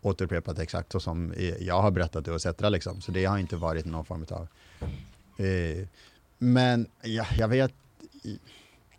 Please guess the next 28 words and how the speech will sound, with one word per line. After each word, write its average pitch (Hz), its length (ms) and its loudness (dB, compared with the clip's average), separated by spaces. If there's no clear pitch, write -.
jag 120 140 4
vet, 127 280 4
jag 117 180 6
tyck-, 147 320 0
så - 120 -2
här, 98 260 4
jag 123 260 6
tror 139 200 6
att 117 180 2
det 113 160 4
är 107 40 8
ganska 101 420 4
naivt 120 640 4
och 90 180 0
att - 240 -2
tänka 104 460 6
att 87 320 2
en 98 280 0
vanlig 98 520 4
average 98 460 2
svensk 101 420 -2
medlem 101 480 0
ska - 180 0
hoppa 113 420 4
in 98 300 4
i 92 100 -4
en 90 160 -4
konflikt - 600 -4